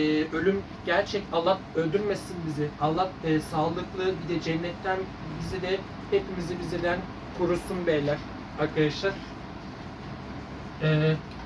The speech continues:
artık bu videomuzun bu kadar beyler. Adet Elektriğin kapanışı bir gün yakında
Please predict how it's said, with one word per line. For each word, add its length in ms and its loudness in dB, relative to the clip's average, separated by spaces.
artık 340 2
bu 120 4
videomuzun 520 4
bu 120 4
kadar 280 6
beyler. 360 4
Adet 340 4
Elektriğin 460 2
kapanışı 540 2
bir 60 -2
gün 160 2
yakında 540 2